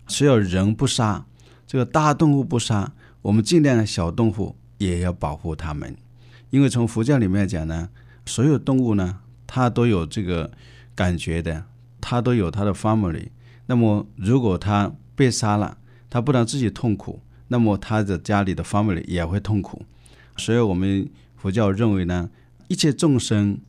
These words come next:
皆有佛性，所以一切众生他都有灵性，所以我们应该要尊重他们，要保护他们，所以我们叫戒杀护生啊。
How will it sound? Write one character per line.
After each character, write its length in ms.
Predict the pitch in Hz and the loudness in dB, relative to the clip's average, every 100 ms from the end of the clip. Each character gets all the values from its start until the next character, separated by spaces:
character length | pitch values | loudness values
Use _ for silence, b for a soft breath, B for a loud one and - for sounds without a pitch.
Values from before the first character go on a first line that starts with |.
| - - - | -20 -20 -12
皆 160 | - 160 | 0 2
有 240 | 170 95 | 4 0
佛 340 | 78 - 87 95 | -2 -8 -2 0
性， 300 | - 127 - - - b b b b b b | 2 -2 -4 -14 -20 b b b b b b
所 260 | - 120 | -2 2
以 60 | 139 | 2
一 80 | 165 | 4
切 140 | 156 | 2
众 260 | 110 147 120 | 4 2 2
生 340 | - 104 104 120 | 2 0 0 -6
他 160 | - 127 | -6 0
都 140 | 147 | 2
有 140 | 147 | 2
灵 260 | 98 82 92 | 2 0 -2
性， 260 | 98 131 101 - - - b b b b | 0 -2 -2 -10 -20 -20 b b b b
所 220 | - 117 | 0 2
以 240 | 117 110 - | 4 2 0
我 140 | 92 | -2
们 140 | 98 | 2
应 40 | 110 | 2
该 160 | 101 | 2
要 320 | 98 98 87 - b b b | 0 2 0 -4 b b b
尊 200 | 127 123 | 0 2
重 180 | 135 107 | 0 0
他 160 | 95 | 0
们， 260 | 85 73 71 - - | -2 -4 -8 -14 -4
要 140 | 101 | -2
保 280 | 95 - 85 | -2 -2 -4
护 200 | 82 110 | -2 -2
他 180 | 90 82 | -2 -4
们， 180 | 76 - - | -6 -10 -14
所 160 | - 95 | -2 -2
以 20 | |
我 60 | |
们 100 | 80 | 0
叫 140 | 87 90 | -2 -4
戒 420 | - - 156 120 | -4 2 2 2
杀 540 | 98 92 85 78 73 | -2 -4 -4 -4 -8
护 360 | 76 - 117 92 | -12 -6 -4 -4
生 320 | - 80 78 | -4 -6 -6
啊。 440 | 78 78 87 - | -8 -10 -18 -20